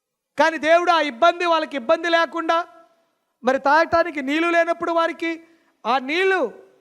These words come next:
దాహాన్ని దేవుడే, దేవుని యొక్క వాక్యమే జీవ జలపు ఊటలు కనుక మోసే, అహరోను ద్వారా దేవుడు ఇస్రాయేలుతో మాట్లాడించిన మాటలు వారికి దాహార్తిని తీర్చినట్టుగా,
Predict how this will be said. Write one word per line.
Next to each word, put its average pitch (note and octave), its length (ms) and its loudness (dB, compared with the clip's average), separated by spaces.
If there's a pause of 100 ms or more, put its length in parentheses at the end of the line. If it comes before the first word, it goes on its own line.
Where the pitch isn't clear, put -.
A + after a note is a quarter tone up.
(480)
దాహాన్ని D#4+ 640 0
దేవుడే, E4 640 0 (1400)
దేవుని E4 420 2
యొక్క F4+ 140 -6
వాక్యమే F4 520 0
జీవ E4 420 0
జలపు E4+ 380 -2
ఊటలు E4 480 -2
కనుక C#4+ 520 -4 (840)
మోసే, F4 500 4 (260)
అహరోను E4+ 440 0
ద్వారా E4 360 2
దేవుడు E4+ 480 0 (300)
ఇస్రాయేలుతో F4 580 0
మాట్లాడించిన E4 840 -2
మాటలు D#4+ 680 0 (560)
వారికి A3+ 340 -4
దాహార్తిని A#3+ 640 -2
తీర్చినట్టుగా, F#3 800 -14